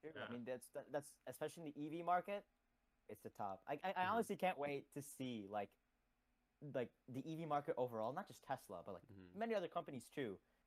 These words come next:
Speaker 1: catch up and see how it looks. I can see a future where, like, suburb neighborhood areas, they're
Speaker 2: Mm-hmm.
Speaker 1: filled with electric cars, and it's, it's gonna be pretty, it's a nice sight to
Speaker 2: Yeah,
Speaker 1: see. It's a nice
Speaker 2: the
Speaker 1: sight
Speaker 2: future
Speaker 1: to
Speaker 2: is gonna
Speaker 1: see.
Speaker 2: be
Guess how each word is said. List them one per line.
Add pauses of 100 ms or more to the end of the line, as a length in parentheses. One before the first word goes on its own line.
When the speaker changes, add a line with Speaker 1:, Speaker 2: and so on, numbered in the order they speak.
Speaker 1:
catch
up (520)
and
see
how
it
looks.
I
can
see
a
future
where, (600)
like, (220)
suburb (200)
neighborhood
areas, (560)
they're
Speaker 2:
Mm-hmm. (100)
Speaker 1:
filled
with
electric
cars,
and
it's, (160)
it's
gonna
be
pretty, (100)
it's
a
nice
sight
to
Speaker 2:
Yeah,
Speaker 1:
see. (180)
It's
a
nice
Speaker 2:
the
Speaker 1:
sight
Speaker 2:
future
Speaker 1:
to
Speaker 2:
is
gonna
Speaker 1:
see.
Speaker 2:
be